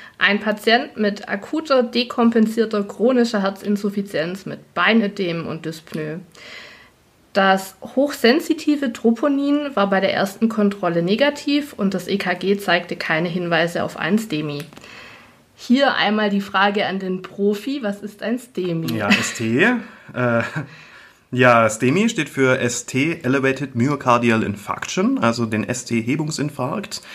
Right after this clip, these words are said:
Speaker 2: den man im E K G erkennen kann. Und zwar an zwei benachbarten Ableitungen, äh, mindestens zwei Kästchen hoch. Ich weiß jetzt nicht, wie viel Millimeter, aber es gibt ganz klare stemi-Kriterien.
Speaker 1: <laughs>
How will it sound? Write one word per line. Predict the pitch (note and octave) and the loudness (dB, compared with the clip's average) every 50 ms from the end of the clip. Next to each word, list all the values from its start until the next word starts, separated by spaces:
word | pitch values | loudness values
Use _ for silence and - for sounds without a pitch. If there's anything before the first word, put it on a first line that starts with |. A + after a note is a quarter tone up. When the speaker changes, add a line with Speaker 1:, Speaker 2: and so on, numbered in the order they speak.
| - - - - - | -18 -18 -18 -14 -6
Speaker 2:
den | - G2+ G#2 | -2 0 0
man | G#2 G#2+ A2 A#2 | 2 4 4 4
im | A#2 G2+ | 4 4
E | A2+ - | 2 2
K | - C#3+ | 0 0
G | C#3+ F#3 F#3+ A#2 | 0 2 2 2
erkennen | F#2+ F#2+ - G#2 F#2+ F#2+ | 2 0 0 -2 -2 -2
kann. | - G2+ F#2+ F#2 F#2 | -2 -2 -4 -4 -2
Und | F#2 G2+ G2+ | -2 -4 -6
zwar | - - A2 A#2 G#2+ | -2 0 2 2 2
an | - A2 G#2 | 0 -2 -4
zwei | - - F#2+ G2+ | -2 -2 -2 0
benachbarten | G2 G2+ A2 C3 - - - D3+ - C#3 A#2+ | 0 2 0 -2 -2 -2 -4 -2 -2 -2 -2
Ableitungen, | - - - - - - - - D#3+ D#3+ D#3 D#3 D3+ D3 D3+ D3 D#3 E3 - E3+ E3+ E3+ F3+ F#3 G3 G3+ G3 - - - - - - - - - | -2 -2 -4 -6 -6 -8 -4 -2 -2 0 0 0 -2 2 2 2 2 0 -2 -2 -2 0 0 0 0 0 -2 -4 -14 -16 -18 -18 -20 -14 -4 0
äh, | D3+ D#3 D#3 D#3+ D#3+ D#3+ | 2 2 4 4 4 4
mindestens | D#3 D3+ E3 F#3 F3 F3 E3+ - - F3+ F#3 F#3 F3+ - - | 4 4 4 2 0 -2 -4 -2 -2 -2 -2 0 -2 -4 -4
zwei | - - E3 E3 | 0 2 4 4
Kästchen | E3+ - - G3+ G3 - - - G3+ G3 G3 | 4 4 2 2 2 0 0 0 0 2 2
hoch. | G#3+ A3 G#3+ A3 G#3 | 2 0 0 -2 -4
Ich | G3 - | -2 0
weiß | F3+ F3 F#3 - | 2 2 2 0
jetzt | F#3+ F#3 - - | -2 -4 -2 -4
nicht, | F#3+ G3 - | -6 -6 -4
wie | F3+ E3+ | -6 -2
viel | F3+ F3+ | 0 2
Millimeter, | E3+ F3 F#3+ F3 F3 F3 F3 F3+ E3+ D#3+ - | 2 2 2 2 0 -2 -2 0 0 0 2
aber | - B2 C3 C3 B2+ B2+ C3 A#2+ D#2+ | 2 2 4 4 4 2 2 2 2
es | A2+ A2+ A2 - | 0 0 0 -2
gibt | A#2+ A2+ - | -4 -4 0
ganz | - G#2+ G#2 - | 0 0 0 0
klare | - G#2+ G2+ G#2 G#2+ | 0 0 0 0 0
stemi-Kriterien. | G#2+ - C3 C3 A2+ - - G#2+ - A#2+ G#2 G2+ G2 F#2+ G#2 - - - - - - | -2 -2 -2 -2 -2 -2 -4 -8 -4 -4 -4 -4 -4 -4 -6 -6 -8 -16 -14 -2 0
Speaker 1:
<laughs> | C4 - | 0 0